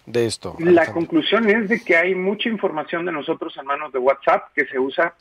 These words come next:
Speaker 2: para fines comerciales.
Speaker 1: Ujú.
Speaker 2: Y yo considero que la aplicación no está siendo clara qué uso le va a dar a esa información. Finalmente estamos pagando con nuestros datos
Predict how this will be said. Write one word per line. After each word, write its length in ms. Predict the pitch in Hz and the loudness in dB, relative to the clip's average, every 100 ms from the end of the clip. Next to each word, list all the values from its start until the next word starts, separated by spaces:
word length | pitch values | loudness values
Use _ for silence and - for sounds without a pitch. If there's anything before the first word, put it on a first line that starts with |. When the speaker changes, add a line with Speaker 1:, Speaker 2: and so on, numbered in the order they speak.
| - | -2
Speaker 2:
para 220 | 127 117 | 0 0
fines 260 | 135 139 - | -2 -6 -8
comerciales. 460 | 123 110 - - _ _ _ _ _ _ - | -8 -8 -10 -14 _ _ _ _ _ _ -8
Speaker 1:
Ujú. 100 | 156 | 2
Speaker 2:
Y 540 | 190 202 208 202 - - | 4 6 4 2 -2 -12
yo 300 | 123 147 156 | 0 2 2
considero 720 | 170 165 143 135 147 185 185 | 0 0 2 4 6 4 0
que 480 | - 135 127 123 123 - | 0 2 4 4 2 -2
la 260 | - 113 | -4 -2
aplicación 880 | 107 117 117 - - 160 175 202 196 | -2 -4 -4 -4 -4 2 2 4 2
no 140 | 170 170 | 0 -2
está 320 | - 170 - | 0 -2 0
siendo 380 | 165 156 151 - - | -2 0 -2 -2 2
clara 520 | 139 135 151 202 - _ _ _ _ _ | 4 6 4 0 -6 _ _ _ _ _
qué 480 | - 160 170 175 175 | -8 -4 -2 0 -2
uso 380 | 165 180 - 175 | -2 -4 -4 -4
le 100 | 156 | 0
va 120 | 139 | 0
a 60 | 139 | 2
dar 140 | 135 | 0
a 20 | 135 | -2
esa 180 | 135 | -6
información. 680 | 135 127 120 113 104 - 107 - _ _ _ _ - _ _ | -10 -8 -8 -8 -10 -10 -10 -12 _ _ _ _ -20 _ _
Finalmente 540 | - 147 170 185 190 180 | -2 2 2 2 0 0
estamos 440 | - 175 175 - - | 0 -2 -2 -6 -2
pagando 720 | 131 120 143 185 202 220 202 | 0 2 2 2 2 0 0
con 140 | 180 156 | -2 -2
nuestros 420 | 135 - 117 110 | -4 -4 -4 0
datos 420 | 135 147 - | 0 0 0